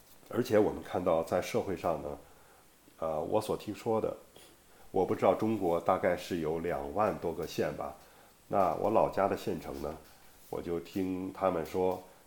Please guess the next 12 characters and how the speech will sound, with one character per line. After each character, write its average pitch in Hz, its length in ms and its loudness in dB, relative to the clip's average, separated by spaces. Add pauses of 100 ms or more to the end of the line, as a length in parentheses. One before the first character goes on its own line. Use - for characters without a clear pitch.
(140)
县 95 240 -2
政 101 160 6
府 - 180 -6
已 78 200 -6
经 78 180 -8
发 87 240 -2
出 95 160 -6
了 87 80 -2
文 73 240 -6
件， 104 320 -2 (420)
就 85 140 -8
是 73 480 -8